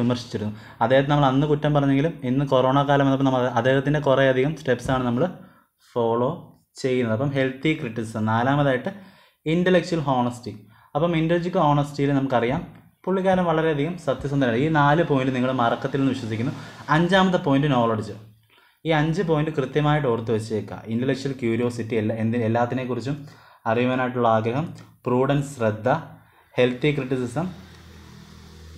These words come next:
നല്ല രീതിയിലുള്ള വിമർശനം, നാലാമത് ഇന്റലക്ച്വൽ ഹോണസ്റ്റി. അപ്പം ഇനി അടുത്ത പോയിന്റിലേക്ക് പോകാം. ആറ്റിറ്റ്യൂഡും ഇന്റലക്ച്വൽ ക്രിയേറ്റിവിറ്റിയും എന്തായാലും റിസർച്ചിന് അത്യാവശ്യമാണ്, ഞാൻ പ്രത്യേകിച്ച് പറയേണ്ട കാര്യമില്ല. ഇനി അടുത്തതായിട്ട്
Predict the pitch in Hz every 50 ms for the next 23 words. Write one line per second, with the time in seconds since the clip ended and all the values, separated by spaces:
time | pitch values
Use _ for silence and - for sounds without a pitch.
0 | - 113 127 131 143 151 160 156 156 147 143 139 135 131 123 120 120 117 120 113
1 | - - 127 151 185 180 - - - - - 117 117 120 123 127 131 135 143 -
2 | - - - - - - 127 135 139 151 147 147 143 - 151 139 123 117 113 113
3 | 113 113 113 98 90 - - - 131 151 156 156 151 160 156 147 156 170 175 170
4 | 185 160 151 139 131 123 127 120 123 117 117 110 117 147 185 - - - - -
5 | - - _ _ _ _ _ _ - 135 147 143 170 160 170 175 175 185 185 170
6 | 151 147 147 147 143 147 147 151 143 143 139 139 139 143 139 139 135 - 165 170
7 | - - 135 127 131 147 151 156 160 156 156 147 135 - - 147 135 131 - 156
8 | 135 120 120 113 131 127 127 127 - 127 120 117 120 120 113 113 107 113 127 127
9 | 127 143 - 135 131 123 123 127 123 120 117 117 120 117 110 120 - - - -
10 | - - - - - - - - - - - 180 185 175 151 143 147 151 170 160
11 | 143 123 120 110 113 214